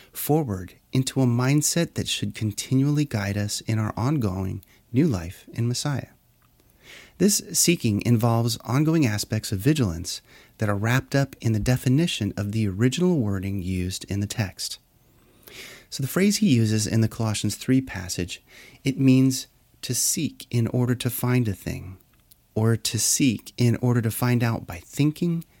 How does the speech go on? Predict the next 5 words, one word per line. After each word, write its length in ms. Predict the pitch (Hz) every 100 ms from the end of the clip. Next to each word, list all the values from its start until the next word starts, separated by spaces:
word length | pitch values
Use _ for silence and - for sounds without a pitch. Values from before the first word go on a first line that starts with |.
| _ -
meditating, 680 | 123 135 131 135 131 135 139 _ _ -
reasoning, 580 | 120 131 139 135 135 131 _ - - - -
to 140 | -
inquire 540 | 90 - - 131 135 127
into. 580 | 123 120 120 131 123 127